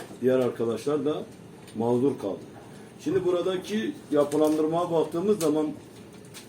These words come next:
burada bir büyük bir deprem geçirdik. Bu afet oldu.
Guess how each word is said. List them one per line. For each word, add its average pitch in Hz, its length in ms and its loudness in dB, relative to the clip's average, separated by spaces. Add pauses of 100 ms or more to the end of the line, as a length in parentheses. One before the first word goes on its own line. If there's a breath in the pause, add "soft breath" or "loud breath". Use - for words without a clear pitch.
(1300)
burada 147 340 4
bir 143 280 -6
büyük - 340 4
bir 156 200 -8
deprem 151 440 2
geçirdik. 92 500 0 (1500)
Bu 143 300 -2
afet 143 400 -2
oldu. 95 240 -6